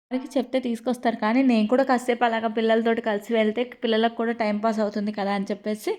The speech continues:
అందరం కలిసి వెళ్దాం అనుకున్నాం. ఇక్కడ కిందింటి అక్క వాళ్ళు ఆలు బజ్జీ, ఆలు బజ్జీ and వంకాయ బజ్జీ ఇచ్చారండి పిల్లల కోసమని.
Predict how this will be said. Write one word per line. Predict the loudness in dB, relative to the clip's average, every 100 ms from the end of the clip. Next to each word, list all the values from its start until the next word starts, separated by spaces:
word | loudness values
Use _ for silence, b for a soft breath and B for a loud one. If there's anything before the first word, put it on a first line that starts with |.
| B B B -4
అందరం | 0 2 2
కలిసి | 2 2 2
వెళ్దాం | 2 2 0
అనుకున్నాం. | 0 -4 -2 2 4
ఇక్కడ | 2 0 -2
కిందింటి | 0 2 4 4 4 2
అక్క | -2 -2
వాళ్ళు | 0 2 2 0 B B B B B
ఆలు | 4 6 6
బజ్జీ, | 6 2 2 -4 -4 -10 _ _ -4
ఆలు | 2 4
బజ్జీ | 6 4 4 4
and | 4 4
వంకాయ | 2 4 4
బజ్జీ | 4 2 2
ఇచ్చారండి | -4 -2 -2 0 0 0
పిల్లల | 0 2 2
కోసమని. | 2 -2 -2 -4 2 2